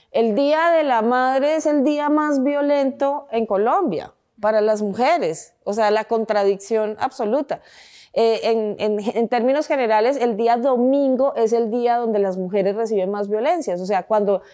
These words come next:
las familias tienen más tiempo para estar juntas, cuando debería ser lo contrario. Segundo, pues por supuesto que las entidades que suelen tener una visión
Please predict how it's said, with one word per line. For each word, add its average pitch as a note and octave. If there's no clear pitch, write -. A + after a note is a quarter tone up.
las G#3
familias G#3+
tienen A#3+
más A#3+
tiempo A#3
para A3
estar F#3
juntas, D#4
cuando G#3
debería G#3+
ser A#3+
lo C4
contrario. G#3+
Segundo, D4
pues B3+
por A#3
supuesto G#3+
que A3
las G3
entidades G#3+
que F#3
suelen F3+
tener F#3+
una G3
visión F#3+